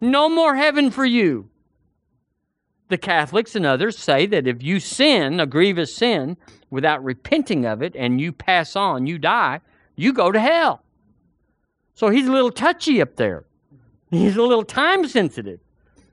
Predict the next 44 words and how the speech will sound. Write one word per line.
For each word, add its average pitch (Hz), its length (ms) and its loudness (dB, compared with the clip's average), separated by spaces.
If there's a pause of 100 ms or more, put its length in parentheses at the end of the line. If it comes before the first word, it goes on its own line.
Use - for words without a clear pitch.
like, 151 360 0
like 170 380 -4 (320)
pears 214 440 2
or 156 120 2
apples 226 420 0
or 127 60 -6
something, 113 440 -4
or 127 80 -2
bananas, 226 600 0
maybe 214 260 0
bananas. 233 440 0 (240)
Maybe 269 200 0
we 311 80 0
got 302 160 2
a 254 60 0
banana 262 440 2
god. 123 380 -2 (380)
This 247 220 0
thing 247 260 2
has 185 140 0
got 202 200 2
an 190 60 0
expiration 190 680 0
date, 123 260 0
and 131 300 -4
if 170 60 -6
you 277 100 2
don't 214 220 0
do 226 120 2
something 165 420 0
in 127 220 -2 (320)
twenty-four 196 480 2
hours 165 260 2
after 151 280 0
doing 143 260 2
bad 135 300 2
things, 185 440 0 (260)
we're 285 120 2
sending 185 380 2
you 233 140 4
to 170 100 0
the 123 80 -6
big 160 200 0
fire. 101 380 -2